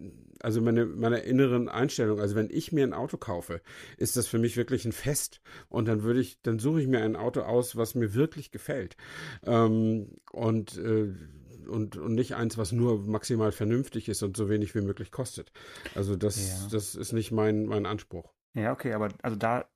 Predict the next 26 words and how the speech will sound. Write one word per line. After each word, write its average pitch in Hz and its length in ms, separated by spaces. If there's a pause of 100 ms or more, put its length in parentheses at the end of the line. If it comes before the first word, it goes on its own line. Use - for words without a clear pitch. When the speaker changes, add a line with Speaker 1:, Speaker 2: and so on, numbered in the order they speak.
Speaker 2:
trenne 113 260
ich - 80
dann 120 140
doch 117 180
schon 123 220
irgendwie 120 240
stark - 380
zwischen 113 420
Autos, 120 320
die - 80
ich 107 100
mir 113 100
selber 123 220
kaufen 123 300
würde 117 160
und 110 100
Autos, 117 220
über 117 140
die 113 60
ich, - 200
die 110 100
ich 98 120
schreibe. 120 540 (140)
Speaker 1:
Mhm. 113 380
Speaker 2:
Also 110 320
ich - 240